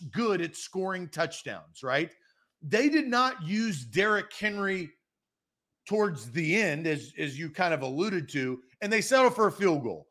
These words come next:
Then when it got into the nitty-gritty and they were down by four, they were in passing situations. The second and twelve is fair.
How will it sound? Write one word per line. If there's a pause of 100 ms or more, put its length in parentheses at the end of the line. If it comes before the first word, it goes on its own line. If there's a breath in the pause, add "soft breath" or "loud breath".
(440)
Then
when
it
got
into
the
nitty-gritty
and
they
were
down
by (220)
four, (460)
they
were
in
passing
situations.
The
second
and
twelve
is
fair.